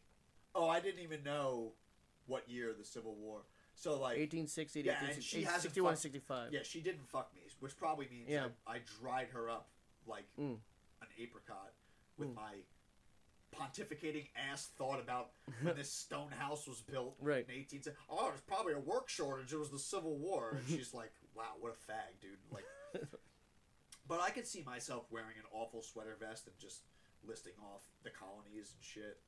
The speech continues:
Speaker 2: Right on.
Speaker 1: T-, I, I, everybody
Speaker 2: We're
Speaker 1: I
Speaker 2: still
Speaker 1: know
Speaker 2: in history now. Like it or not, every day
Speaker 1: Yeah.
Speaker 2: is another day in history.
Speaker 1: Well, every teacher I know wants to kill themselves.
Speaker 2: Yeah?
Speaker 1: Like, uh, well,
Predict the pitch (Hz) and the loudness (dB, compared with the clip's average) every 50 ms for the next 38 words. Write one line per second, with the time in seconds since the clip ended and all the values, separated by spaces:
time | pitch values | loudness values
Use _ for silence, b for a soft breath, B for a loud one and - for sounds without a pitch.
0 | - - - 214 233 214 202 214 - - - 277 - 170 190 214 - - - - | -16 -8 -6 -4 -4 -4 -6 -8 -12 -8 -6 -4 0 2 2 2 2 -2 -6 -6
1 | 180 - 214 233 311 302 - 175 - - 190 220 247 214 175 185 220 240 - 170 | -4 -2 0 0 0 2 4 6 6 8 10 10 10 10 8 8 6 4 4 4
2 | 151 147 165 202 196 151 147 165 - - 147 151 160 175 185 165 143 147 156 156 | 4 6 6 6 8 8 6 6 6 4 2 2 4 4 4 4 4 4 2 2
3 | 160 160 156 147 147 - - - - 131 147 147 147 143 151 143 127 135 147 160 | 2 2 2 2 0 -2 -6 -6 -6 -4 -2 -2 0 2 2 2 2 0 -2 -2
4 | - - 123 123 131 139 175 175 180 180 202 220 269 247 - - 214 - - 170 | -2 -4 -6 -4 -2 2 2 4 4 4 4 2 2 0 -2 -4 -6 -2 0 2
5 | 147 143 143 143 143 139 131 127 131 135 127 - - - - 131 117 113 120 - | 2 2 2 2 0 0 0 0 -2 -2 -4 -6 -10 -8 -6 -4 -4 -4 -6 -8
6 | - - 135 135 147 151 147 - - - - - 143 160 185 247 254 - - - | -6 -4 -4 -2 -4 -4 -8 -12 -18 -16 -4 2 4 4 4 4 0 -6 -10 -12
7 | 139 - - - - - - - _ - - 110 110 104 101 98 95 90 90 87 | -12 -14 -18 -20 -20 -20 -20 -20 _ -12 -8 -6 -6 -6 -6 -10 -12 -12 -12 -14
8 | 87 85 85 87 87 87 87 - - - - - - - - 190 190 180 180 180 | -14 -14 -14 -14 -14 -14 -14 -14 -16 -18 -20 -20 -20 -6 2 4 4 4 4 2
9 | - | -2